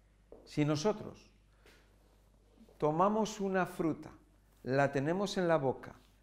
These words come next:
la masticamos, la masticamos y la masticamos, lo que va a salir de ahí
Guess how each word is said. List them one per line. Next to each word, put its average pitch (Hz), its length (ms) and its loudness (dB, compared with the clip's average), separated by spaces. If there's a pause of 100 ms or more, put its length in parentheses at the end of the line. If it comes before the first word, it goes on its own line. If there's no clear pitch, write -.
(180)
la 139 260 4
masticamos, 139 880 2
la 110 120 0
masticamos 113 760 -2
y 107 60 -6
la 98 100 -6
masticamos, 185 840 -2 (360)
lo 127 200 -4
que 131 120 -2
va 139 80 0
a 160 40 -4
salir 175 420 2
de 165 120 2
ahí 180 480 0